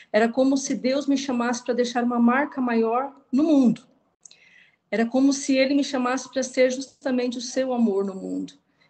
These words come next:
Poderia ser constituindo uma família? Claro que sim. Poderia ser sendo veterinária? Claro que sim. Contudo, eu sentia uma insatisfação, uma inquietude. E eu chamo isso de vocação. Que eu ouvi aí com os meus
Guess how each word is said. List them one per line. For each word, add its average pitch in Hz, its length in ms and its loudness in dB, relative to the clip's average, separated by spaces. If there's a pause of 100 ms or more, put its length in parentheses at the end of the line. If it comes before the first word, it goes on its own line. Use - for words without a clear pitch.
(140)
Poderia 262 420 4
ser 233 460 0 (180)
constituindo 202 500 -10
uma 185 100 -8
família? 220 340 -2
Claro 233 260 -4
que 220 100 -10
sim. - 300 -12 (320)
Poderia 226 440 2
ser 214 340 2
sendo 202 320 -4
veterinária? 196 640 -4
Claro 220 400 -2
que 233 120 -8
sim. 180 400 -10 (520)
Contudo, 269 760 0
eu 254 260 2
sentia 269 680 0
uma 262 260 2
insatisfação, 254 1300 -4
uma 233 200 0
inquietude. 247 920 -4 (680)
E 214 60 -6
eu 208 80 2
chamo 240 380 0
isso 226 200 0
de 208 120 -6
vocação. 208 580 -8 (800)
Que 233 180 4
eu 233 200 4
ouvi 254 600 0
aí 233 260 -4
com 233 160 -10
os 208 140 -10
meus 214 420 -6